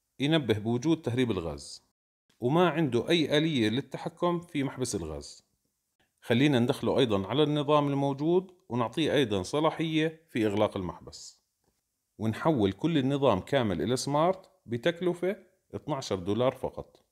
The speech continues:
روابط الشراء في الأسفل كالعادة. هذا هو الحساس بعد الفك. وضع الأسلاك بدها ترتيب عشان تسهل علينا عملية التركيب. رتبت الأسلاك عن طريق كليمن وصارت الأمور أسهل الآن في الشرح.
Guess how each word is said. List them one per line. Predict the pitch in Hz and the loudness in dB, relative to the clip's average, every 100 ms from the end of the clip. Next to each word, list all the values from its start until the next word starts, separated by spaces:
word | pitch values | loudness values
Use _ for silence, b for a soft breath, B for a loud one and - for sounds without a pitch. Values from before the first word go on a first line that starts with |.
| _ _ | _ _
روابط | 98 104 110 110 | 2 4 4 0
الشراء | - 135 143 202 - _ _ | -8 -4 -2 -2 -4 _ _
في | - 160 | -8 -4
الأسفل | - - 147 | -4 -2 -4
كالعادة. | 135 92 76 67 - _ _ _ _ _ _ _ _ _ _ _ _ _ | -2 -4 -4 -6 -14 _ _ _ _ _ _ _ _ _ _ _ _ _
هذا | 165 165 151 | 4 6 6
هو | 156 | 4
الحساس | 127 120 - 151 151 | 2 0 2 0 2
بعد | 110 101 | 0 2
الفك. | 101 131 143 - - | -2 0 -2 -4 -6
وضع | 117 143 117 | -2 0 0
الأسلاك | 107 - 139 117 117 | -2 -2 -2 0 -2
بدها | 117 | -2
ترتيب | 117 113 - 156 156 - _ _ - | -2 -4 -2 -2 -2 -6 _ _ -12
عشان | 117 143 143 143 | -2 2 2 0
تسهل | - 139 120 110 | -2 -4 0 0
علينا | 104 117 113 | 2 2 0
عملية | 104 104 98 | -2 -4 -8
التركيب. | - 87 - 67 _ _ _ - | -12 -14 -14 -18 _ _ _ -6
رتبت | 110 - 131 - | -4 -2 -2 0
الأسلاك | 95 - 127 107 | -2 0 2 2
عن | 92 90 | 0 -4
طريق | 104 110 - | -4 -4 -6
كليمن | - 110 127 170 196 _ - | -4 -2 0 -2 -6 _ -12
وصارت | 117 175 143 - | -4 2 2 0
الأمور | 92 117 139 - | -2 -2 0 0
أسهل | - - 175 196 202 _ _ 107 | -4 -2 -2 -2 -8 _ _ -8
الآن | 107 143 | -2 -2
في | 135 | -2
الشرح. | 117 - - - | -6 -10 -10 -14